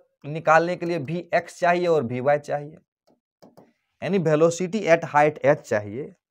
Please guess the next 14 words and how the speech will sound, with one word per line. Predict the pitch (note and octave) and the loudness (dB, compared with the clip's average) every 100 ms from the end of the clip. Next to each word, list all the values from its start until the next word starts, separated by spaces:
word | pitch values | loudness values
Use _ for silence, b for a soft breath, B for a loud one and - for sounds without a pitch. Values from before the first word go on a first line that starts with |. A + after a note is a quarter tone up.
| _ _ _ _ _ _ _ - | _ _ _ _ _ _ _ -2
तो | F#3 | 0
वी | C#3+ E3+ | 0 -2
का | F3+ F#3 | 2 2
एक्स | F3 - | 2 -2
कंपोनेंट | F#3 F3+ F3+ F#3 F#3 | -4 -2 0 -2 2
और | F#3 D#3 | 0 2
वी | E3+ | 0
का | F3 | 2
वाई | D3 D3+ E3+ | 6 6 4
कंपोनेंट | E3 F3 F3+ D3 | 2 0 0 2
दोनों | C3+ F#3+ | 2 2
चाहिए | A#3 D3+ B2 A#2 | 0 -2 0 -4
ना? | F#3 C#3 _ _ - | -6 -10 _ _ -10
बिल्कुल। | A3 G3 B2 | -8 -8 -10